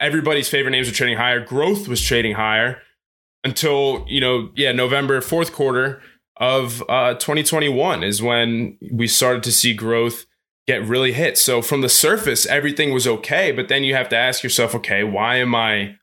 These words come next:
losing money? Like, why was," and this is really the main focus. It's what I was doing yesterday isn't working today.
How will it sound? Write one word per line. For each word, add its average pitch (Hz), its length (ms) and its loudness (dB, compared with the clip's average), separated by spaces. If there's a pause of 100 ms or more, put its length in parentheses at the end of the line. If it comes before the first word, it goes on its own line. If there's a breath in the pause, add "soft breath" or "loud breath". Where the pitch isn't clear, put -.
(120)
losing 113 340 0
money? 117 300 2
Like, 95 180 -4
why 139 380 0
was," 135 500 0 (320)
and 127 100 -2
this - 140 2
is 151 140 -2
really 135 160 2
the 107 100 -2
main 147 200 0
focus. 110 460 0
It's - 440 2 (880)
what 143 140 0
I 151 80 0
was 123 180 -2
doing 147 420 -2
yesterday 117 800 0 (120)
isn't 143 300 2
working 127 360 0
today. 107 640 0